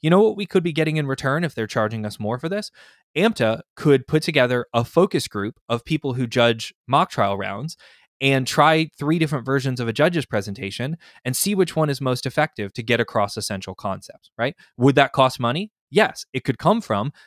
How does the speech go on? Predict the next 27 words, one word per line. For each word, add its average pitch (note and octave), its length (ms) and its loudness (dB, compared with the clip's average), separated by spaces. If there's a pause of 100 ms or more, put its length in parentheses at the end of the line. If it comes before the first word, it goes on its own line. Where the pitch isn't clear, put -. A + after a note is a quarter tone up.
the C3 120 -10
increase E3 440 4
in C#3+ 120 2
money B2+ 220 2
that C3+ 180 -4
they're C3 140 4
about C3 260 4
to B2 80 -8
get D#3+ 340 2 (280)
from C3+ 240 4
our C3 240 6
I A#2 160 4
P G#2+ 240 -10
fee. - 200 -20 (440)
So D3 300 4 (420)
I D#3+ 60 -2
guess G3+ 160 2
my A3 100 2
fundamental C3 400 0
point G2 320 -8
is C3 400 -8 (480)
the C3+ 120 2
registration F3 600 2
fees C3+ 320 -4
thing B2 280 -2
is A#2 220 -2
like A2+ 200 0